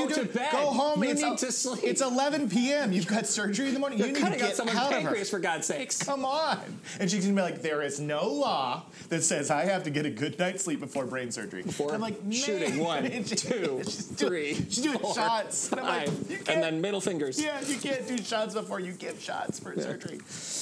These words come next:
Speaker 1: Um, anyway, so that was a crazy thing. And, uh, and then I think the last thing that we have before the, we close out this, this crazy new zany segment is if, if you, so this is crazy.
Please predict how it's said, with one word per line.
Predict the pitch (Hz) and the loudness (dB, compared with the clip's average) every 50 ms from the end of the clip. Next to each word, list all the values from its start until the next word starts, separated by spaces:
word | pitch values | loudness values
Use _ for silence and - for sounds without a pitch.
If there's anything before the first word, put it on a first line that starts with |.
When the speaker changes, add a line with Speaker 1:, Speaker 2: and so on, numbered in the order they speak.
| - - - - - | -4 -6 -4 -2 0
Speaker 1:
Um, | 143 143 135 127 127 | 2 2 2 2 0
anyway, | 113 104 95 95 95 | -2 -2 -4 -4 -4
so | - 143 | -4 -4
that | 143 131 | -4 -4
was | 120 123 | -4 -4
a | |
crazy | 117 127 117 110 107 104 | -4 -4 -4 -4 -6 -6
thing. | 104 107 101 98 101 - - | -6 -6 -6 -6 -8 -8 -4
And, | - 143 143 147 147 143 143 | -2 -2 0 0 0 0 2
uh, | 156 151 147 147 147 147 147 147 | 2 4 4 4 2 2 0 0
and | 156 143 147 | 0 -2 0
then | 160 165 | 0 0
I | 165 165 | -2 -2
think | 165 208 208 226 202 - | -2 -2 -2 -2 0 0
the | 156 | 0
last | 131 123 123 135 135 135 156 190 208 - - - | 0 0 0 0 0 2 2 0 0 0 -2 -2
thing | 165 160 156 | -2 -2 -2
that | 165 151 - | -2 -4 -4
we | 151 147 | -4 -2
have | 123 127 135 143 123 104 95 98 110 | -2 0 0 0 0 -2 -4 -6 -8
before | 117 113 - - 117 117 117 113 | -10 -10 -8 -6 -4 -4 -4 -4
the, | 107 113 113 110 107 107 107 110 - | -2 -2 -2 -2 0 -2 -2 -2 -2
we | 123 113 | -4 -4
close | - - - - 117 110 | 0 2 2 2 2 2
out | 113 98 - | -2 -4 -4
this, | 107 - - - | -6 -8 -8 -10
this | - - 110 104 - | -10 -10 -10 -10 -8
crazy | - - - 143 147 139 117 117 | -8 -6 -4 -2 -2 -2 -2 -2
new | 113 113 107 | -4 -4 -4
zany | 101 101 110 107 104 101 95 | -4 -4 -4 -4 -4 -4 -4
segment | 92 - 101 95 90 90 85 85 - - - - - - - - - - | -4 -4 -4 -4 -4 -6 -8 -10 -12 -16 -16 -16 -14 -14 -16 -16 -10 -6
is | 139 135 135 135 135 135 135 131 - - - - - - - - | -4 -2 -2 -2 -2 -2 -4 -4 -6 -8 -10 -18 -20 -20 -10 -6
if, | - 156 156 - - - - - - - | -6 -4 -4 -4 -6 -8 -10 -12 -6 -2
if | 190 139 147 135 147 | -2 -2 -2 -2 0
you, | 160 208 254 294 320 294 220 170 - - - 180 | 0 2 2 2 2 0 -2 -4 -8 -10 -8 -4
so | - - 180 147 131 120 - - - - - - - - - - - - | -2 0 0 0 -2 -4 -6 -10 -16 -20 -20 -20 -20 -20 -20 -20 -8 -4
this | - 170 165 175 | -2 0 0 0
is | 147 - | -2 -2
crazy. | - - 131 127 120 190 202 - | -2 -2 -2 -2 -2 -2 -4 -6